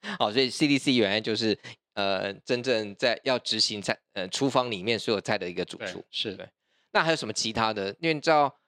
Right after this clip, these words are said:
Speaker 1: Carmy 里面也有讲过，他好像什么二十一岁就已经
Speaker 2: 哦，对啊。
Speaker 1: 过奖。
Speaker 2: 好，那我们刚刚讲到 Sydney，呃，待过的餐厅，我，我也想要就是稍微讲一下 Carmy 他待过几个餐厅。他有讲到，啊，他有去 Noma，啊。
Speaker 1: 对，最有名，应该 Noma 应该很多人都知道了，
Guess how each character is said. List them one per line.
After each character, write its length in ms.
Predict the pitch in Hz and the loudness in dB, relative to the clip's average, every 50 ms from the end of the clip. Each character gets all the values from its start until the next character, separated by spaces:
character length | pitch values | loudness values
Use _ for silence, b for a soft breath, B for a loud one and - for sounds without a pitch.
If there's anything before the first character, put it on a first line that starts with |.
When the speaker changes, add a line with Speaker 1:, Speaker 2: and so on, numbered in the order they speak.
| _ _ | _ _
Speaker 1:
Carmy 360 | - 165 151 165 165 147 123 110 | 2 2 4 4 4 0 -2 -2
里 100 | 104 104 | 0 2
面 200 | 127 139 135 120 | 2 2 4 4
也 60 | 113 | 4
有 120 | 110 117 | 4 4
讲 220 | 113 - 98 85 87 | 4 2 -2 -2 0
过， 140 | 113 110 | 0 0
他 160 | 101 110 110 107 | 0 0 0 0
好 80 | 92 | -2
像 100 | 85 92 | -4 -6
什 100 | 90 87 | -6 -8
么 60 | 87 80 | -6 -4
二 100 | 117 104 | -4 -4
十 180 | - - 90 | -2 -4 -6
一 80 | 90 90 | -8 -8
岁 180 | - - 90 85 | -6 -4 -4 -4
就 340 | 82 92 92 87 85 90 92 _ _ | -4 -4 -4 -4 -6 -8 -12 _ _
已 80 | _ _ | _ _
经 320 | - 101 98 90 90 98 101 | -8 -6 -6 -6 -6 -6 -6
Speaker 2:
哦， 80 | 151 143 | -6 0
对 160 | - 156 139 | 2 2 2
啊。 140 | 127 113 107 | 2 2 -2
Speaker 1:
过 80 | 107 101 | 0 0
奖。 100 | 131 120 | 0 2
Speaker 2:
好， 60 | 131 | 4
那 280 | 180 220 196 156 - - _ _ _ _ _ _ _ _ | 4 4 4 2 0 -6 _ _ _ _ _ _ _ _
我 60 | - | 2
们 80 | 190 196 | 4 6
刚 80 | 254 262 | 6 6
刚 80 | 262 | 6
讲 180 | 202 175 143 151 | 6 4 4 6
到 220 | 185 190 175 160 | 8 8 8 6
Sydney， 580 | - - - 202 196 170 160 139 131 120 117 127 - | 4 4 2 4 4 4 4 2 2 0 -2 -4 -6
呃， 80 | 123 | -2
待 160 | - 151 135 | 0 0 2
过 100 | 135 156 | 2 2
的 60 | 131 117 | 0 0
餐 200 | - 127 123 113 | 0 0 0 2
厅， 140 | 120 120 | 2 2
我， 100 | 120 143 - _ _ | 2 2 0 _ _
我 100 | 160 170 | 4 4
也 60 | 180 | 4
想 180 | - 170 127 131 | 4 4 4 4
要 100 | 143 147 | 2 4
就 140 | 139 160 | 4 4
是 80 | 151 151 | 4 4
稍 140 | 131 - 151 | 6 6 6
微 100 | 147 135 | 6 4
讲 180 | - 107 110 | 2 0 0
一 40 | 113 | 2
下 200 | 110 143 135 120 - _ - | 2 2 2 2 0 _ -10
Carmy 440 | - - 165 156 156 156 143 120 | -2 2 2 4 4 4 4 4
他 120 | 107 107 131 | 2 0 0
待 160 | - 120 113 | 0 0 0
过 100 | 113 117 | 0 -2
几 80 | - - | -4 -4
个 100 | 98 90 | -6 -6
餐 220 | - 101 107 104 | -4 -2 -2 -2
厅。 240 | 90 95 95 92 98 - _ _ _ _ | -2 -2 -4 -4 -6 -8 _ _ _ _
他 140 | - 196 | 2 2
有 60 | 185 180 | 4 4
讲 140 | - 127 | 2 2
到， 320 | 135 143 139 131 127 127 - - | 4 4 4 4 2 0 -2 -4
啊， 120 | 123 113 | -2 -2
他 160 | - - 185 165 | 0 2 2 2
有 80 | 139 | 2
去 140 | 127 - 160 | 2 2 2
Noma， 500 | 135 135 139 143 139 135 127 107 87 82 - _ _ _ _ | 4 4 4 4 4 4 2 2 0 -2 -8 _ _ _ _
啊。 240 | - 120 110 104 92 | -6 -4 -2 -2 -2
Speaker 1:
对， 80 | 95 113 | -4 -4
最 160 | - 147 135 | -2 -2 -2
有 80 | 113 | -2
名， 120 | 98 98 113 | -2 -2 0
应 60 | 135 | 0
该 100 | 143 139 | 0 2
Noma 280 | 139 156 160 143 120 107 | 2 2 4 4 2 2
应 80 | 113 | 2
该 100 | 117 120 | 0 0
很 100 | 120 98 | 0 0
多 140 | 101 107 104 | 0 0 0
人 140 | 101 98 92 | 0 0 0
都 120 | 98 98 | -2 -2
知 160 | 95 - 90 87 | -2 -4 -6 -8
道 180 | 95 87 76 | -8 -8 -8
了， 80 | 76 | -10